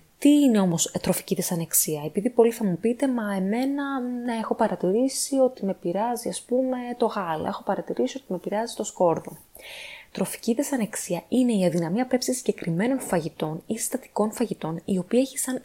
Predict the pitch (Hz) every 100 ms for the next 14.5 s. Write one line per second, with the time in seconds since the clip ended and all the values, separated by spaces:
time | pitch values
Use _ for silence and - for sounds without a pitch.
0 | _ - 202 175 180 160 156 165 165 -
1 | - 175 - 254 262 254 208 175 180 170
2 | 240 269 277 247 196 - 170 165 160 -
3 | 240 233 - 165 160 156 165 - 190 190
4 | 190 185 185 180 165 170 - - - -
5 | 208 214 226 233 196 180 175 165 196 202
6 | 175 156 - 165 165 - _ _ - 180
7 | 196 185 175 180 - - 196 180 165 165
8 | 180 190 - 180 269 269 - 277 269 -
9 | 220 247 240 247 247 - 202 208 240 294
10 | - 196 - 165 - - _ - - -
11 | - - - 196 - - 240 240 285 277
12 | 220 - - 156 165 - 170 160 240 294
13 | 320 277 202 170 165 156 160 165 - -
14 | 151 151 151 147 147